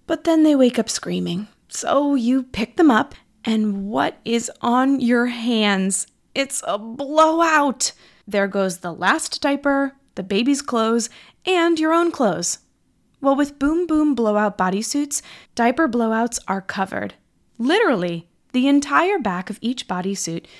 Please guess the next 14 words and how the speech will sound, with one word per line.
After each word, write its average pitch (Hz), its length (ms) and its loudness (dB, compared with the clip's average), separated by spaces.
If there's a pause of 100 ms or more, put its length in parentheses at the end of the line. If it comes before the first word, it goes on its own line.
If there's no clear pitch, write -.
(180)
contains 240 480 0
waterproof 262 720 -4
polyurethane 202 880 -2
laminate 180 420 -4
fabric 185 520 -4 (260)
that 220 140 -2
is 226 120 0
bonded 262 540 0
between 240 380 0
two 285 380 -2
layers 285 440 -2
of - 240 -6
super 294 580 -4
soft, 180 600 -6